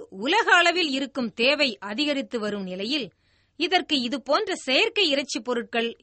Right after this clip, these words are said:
எதிர்காலத்தில் ஒரு தீர்வாகலாம் என்று இது குறித்து ஆராய்ச்சி செய்த மாஸ்ட்ரிக்ட் பல்கலைக்கழக குழு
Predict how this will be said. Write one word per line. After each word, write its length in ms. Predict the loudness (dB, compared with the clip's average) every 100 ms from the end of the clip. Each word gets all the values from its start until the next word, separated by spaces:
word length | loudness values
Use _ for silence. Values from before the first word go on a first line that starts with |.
| -8
எதிர்காலத்தில் 720 | -6 0 4 6 4 0 -4
ஒரு 180 | -2 -4
தீர்வாகலாம் 840 | -4 -2 0 4 4 2 2 0 -2 -10
என்று 320 | -10 -6 -6 -8 _ _ _ _
இது 200 | 2 2 2
குறித்து 380 | 2 2 2 2
ஆராய்ச்சி 480 | 6 6 6 4 0
செய்த 320 | -4 -2 0 0 0 -4 _ _ _ _ _ _ _ 0
மாஸ்ட்ரிக்ட் 760 | 6 6 6 0 -2 -2 _ -16
பல்கலைக்கழக 840 | -2 0 2 0 2 0 2 -2 -6
குழு 320 | -6 -2 0